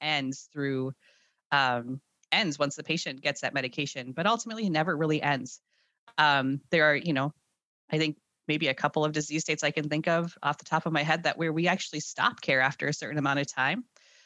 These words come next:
But in most cases with specialty, it's an ongoing, it's a, it's lifelong, lifelong treatment. Um, and,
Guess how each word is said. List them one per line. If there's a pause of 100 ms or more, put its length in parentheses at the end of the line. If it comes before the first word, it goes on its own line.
(160)
But
in
most
cases
with
specialty,
it's
an
ongoing,
it's
a,
it's
lifelong,
lifelong
treatment. (880)
Um, (680)
and,